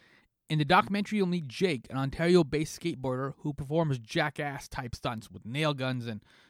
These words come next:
getting shot at with sharp, needle-tipped darts. There will be blood. What would you do for fame?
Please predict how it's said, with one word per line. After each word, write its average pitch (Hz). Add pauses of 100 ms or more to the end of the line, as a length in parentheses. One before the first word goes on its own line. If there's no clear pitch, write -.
(140)
getting 147
shot 147
at 135
with 113
sharp, 156 (360)
needle-tipped 139
darts. 117 (800)
There 143
will 160
be 135 (220)
blood. 113 (2250)
What 185
would 151
you 147
do 170 (120)
for -
fame? 123